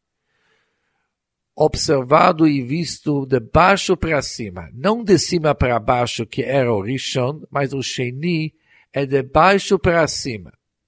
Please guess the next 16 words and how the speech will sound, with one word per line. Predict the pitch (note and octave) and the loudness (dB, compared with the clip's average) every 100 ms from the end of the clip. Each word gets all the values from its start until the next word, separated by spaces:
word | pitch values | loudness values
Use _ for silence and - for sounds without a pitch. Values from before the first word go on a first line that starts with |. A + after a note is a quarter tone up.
| _ _ _ _ _ _ _ _ _ | _ _ _ _ _ _ _ _ _
Isso | - F#3+ G3+ | -6 -2 2
é | F3+ | 4
representado | D3+ D3 C#3 A2+ A#2+ A2 C3+ D3 C#3 | 4 2 0 -2 -4 -2 2 2 2
através | C3 - A#2 G#2+ C3+ A#2+ | -2 -2 -4 -2 -2 -2
do | B2 | -6
Yitzhak, | G#2+ G#2 F#2+ - - G#2 A#2 - - - | -8 -8 -10 -12 -6 -4 -4 -8 -20 -14
Yitzhak | G#2+ - - C#3 - | -12 -10 -6 -6 -4
Avinu, | F#2+ F2 G2+ G#2+ A#2+ _ _ _ _ _ _ _ _ _ _ _ | -8 -8 -10 -12 -14 _ _ _ _ _ _ _ _ _ _ _
que | - C3 | -6 0
seu | - G3+ G3 | 8 10 12
atributo | F3 - D3 B2+ B2+ G#3 - E3 - | 10 8 0 2 2 2 2 0 2
é | D3 | -2
Gvorá, | B2 B2 B2+ C#3 C#3+ | 0 0 2 4 2
justiça | A2+ A2+ G#2 - G#3+ F#3 - | 2 -4 -8 -10 -10 -8 -4
e | C#3+ | -4
severidade, | - C#3 A#2+ G#2+ F#2+ F#2+ A#2+ B2 A#2 A2 | -2 -4 -2 -4 -6 -4 -2 -2 -2 -4